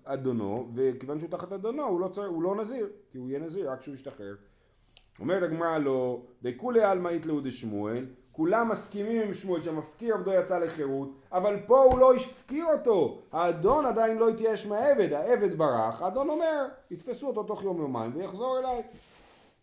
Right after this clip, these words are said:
ולכן בוודאי ובוודאי שהוא לא ישתחרר במקרה שלנו, במקרה שמפקיר עבדו הוא כן ישתחרר, אבל פה זה לא מפקיר עבדו. אז מה המחלוקת שלהם? אלא, מאן דאמר ישתה, כן, מי זה?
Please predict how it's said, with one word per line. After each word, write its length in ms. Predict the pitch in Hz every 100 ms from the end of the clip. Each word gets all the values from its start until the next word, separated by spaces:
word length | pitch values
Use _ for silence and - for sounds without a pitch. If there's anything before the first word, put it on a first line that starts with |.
| _ _ _ _ _ - 135
ולכן 400 | 151 165 220 202
בוודאי 440 | 175 180 208 247
ובוודאי 360 | 226 214 214 208
שהוא 440 | 202 208 214 -
לא 300 | 160 175 247
ישתחרר 360 | 247 - 233 208
במקרה 360 | 190 185 185 185
שלנו, 600 | 180 175 170 170 147 107
במקרה 400 | 90 101 143 139
שמפקיר 420 | 156 147 165 170
עבדו 200 | 151 175
הוא 160 | 175
כן 140 | 190 262
ישתחרר, 300 | 226 202 120 92 - -
אבל 200 | 117 131
פה 140 | 131 226
זה 120 | 160
לא 80 | 156
מפקיר 380 | 156 - 151 151
עבדו. 440 | 151 156 123 - - -
אז 160 | 101
מה 160 | 107 175
המחלוקת 640 | 160 - 92 95 90 92
שלהם? 400 | 101 101 120 156 147 - _ -
אלא, 220 | 175 131 - - _
מאן 240 | 160 214 160
דאמר 300 | 131 131 131
ישתה, 400 | 131 123 - 156 190 151 127 123 127 123 123 - -
כן, 220 | 156 160 127
מי 120 | 143
זה? 260 | 143 170